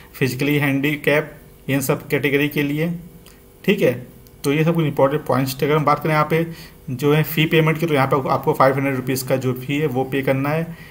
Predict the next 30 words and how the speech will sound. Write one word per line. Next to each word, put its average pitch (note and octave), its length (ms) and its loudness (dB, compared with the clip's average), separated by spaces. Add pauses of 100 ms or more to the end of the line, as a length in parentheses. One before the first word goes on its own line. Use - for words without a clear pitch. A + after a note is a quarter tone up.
(240)
by B2 140 6
the C3+ 120 4
State C3 320 2
Bank C3 220 4
of C3 100 -4
India C3+ 280 4 (100)
एएमयू B2 320 4
branch C#3+ 420 0 (500)
under B2+ 280 4
the B2 180 -2
head D#3 220 2
employment B2 500 0
fee। A#2 180 -6 (520)
और B2+ 80 2
यहाँ C3 160 4
पे D3 100 2
इन्होंने C#3+ 220 2
account C3+ 220 4
number C3+ 200 0
दे C#3+ 160 2
रखा D3+ 220 0
है, C#3+ 60 0
तो C#3 60 2
आप C3+ 60 2
इस C3 120 0
account C3 260 2
number C3 220 0
में C#3 220 -4
जो C3+ 140 -2
है D#3+ 80 4